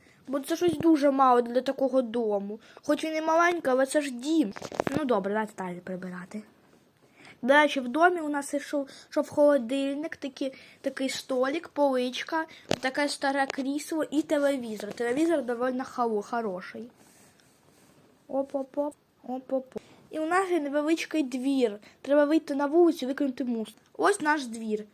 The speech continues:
Тут взагалі-то нічого немає, окрім оцієї мусорнички. Але давайте все викинемо.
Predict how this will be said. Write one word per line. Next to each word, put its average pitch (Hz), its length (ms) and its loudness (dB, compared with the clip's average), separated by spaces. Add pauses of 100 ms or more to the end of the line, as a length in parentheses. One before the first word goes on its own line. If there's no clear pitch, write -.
Тут 226 200 -4
взагалі-то 294 440 -2
нічого 285 400 -4
немає, 285 420 -2
окрім 269 300 -6
оцієї 277 340 -2
мусорнички. 208 840 -8 (360)
Але 262 160 0
давайте 302 340 2
все 269 220 -4
викинемо. 208 640 -6